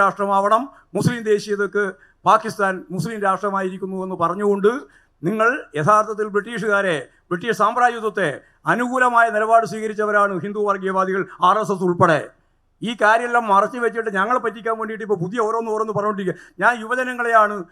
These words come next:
അഭിസംബോധന ചെയ്തതെന്ന് അദ്ദേഹം പറഞ്ഞു. എന്ത് അടിസ്ഥാനത്തിലാണ് നിങ്ങൾക്ക് യുവജനങ്ങളെ അഭിസംബോധന ചെയ്യാനാവുക? രണ്ട് കോടി ജനങ്ങൾക്ക് ഓരോ കൊല്ലം ജോലി കൊടുക്കുന്ന വഴി എത്ര കോടിക്കാ കൊടുത്തേ? തൊഴിലില്ലായ്മയെ പറ്റി നിരന്തരം പറഞ്ഞുകൊണ്ടിരിക്കുന്നുണ്ടല്ലോ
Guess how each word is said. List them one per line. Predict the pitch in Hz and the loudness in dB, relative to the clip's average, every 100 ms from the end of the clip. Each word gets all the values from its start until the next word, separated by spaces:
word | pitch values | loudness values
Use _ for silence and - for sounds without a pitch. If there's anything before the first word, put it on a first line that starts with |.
| - 208 | -2 0
അഭിസംബോധന | 226 220 214 214 202 | 0 0 0 0 0
ചെയ്തതെന്ന് | 196 190 190 180 175 | -4 -4 -6 -4 -4
അദ്ദേഹം | 156 160 156 | 0 0 0
പറഞ്ഞു. | 135 131 135 | -2 -2 -6
എന്ത് | 185 214 | -4 -6
അടിസ്ഥാനത്തിലാണ് | 185 233 226 226 226 | -4 -6 -4 -6 -6
നിങ്ങൾക്ക് | 220 214 208 | -6 -8 -8
യുവജനങ്ങളെ | 220 220 214 214 - - | -8 -2 -2 -2 -6 -8
അഭിസംബോധന | 202 208 214 220 220 | -4 -2 -2 -2 -2
ചെയ്യാനാവുക? | 220 220 220 220 226 - _ - 170 | -2 0 2 0 0 -8 _ 0 2
രണ്ട് | 240 254 262 | 2 0 2
കോടി | 233 247 254 214 | 4 4 2 -2
ജനങ്ങൾക്ക് | 220 240 247 233 214 | -2 0 -2 2 4
ഓരോ | 226 240 226 | 4 4 2
കൊല്ലം | 214 240 214 | 2 2 2
ജോലി | 214 226 233 | 4 4 2
കൊടുക്കുന്ന | 220 226 226 | -2 -2 0
വഴി | 202 | -2
എത്ര | 190 247 208 | -2 -2 -2
കോടിക്കാ | 233 233 220 | -2 0 0
കൊടുത്തേ? | 202 214 220 175 _ _ _ _ _ _ _ _ 165 | 0 0 -2 -4 _ _ _ _ _ _ _ _ -8
തൊഴിലില്ലായ്മയെ | 226 240 233 233 226 | -2 2 2 2 -2
പറ്റി | 226 220 | -2 0
നിരന്തരം | 226 240 233 | 0 2 2
പറഞ്ഞുകൊണ്ടിരിക്കുന്നുണ്ടല്ലോ | 220 240 240 226 226 220 202 | 2 0 -4 -6 -6 -2 0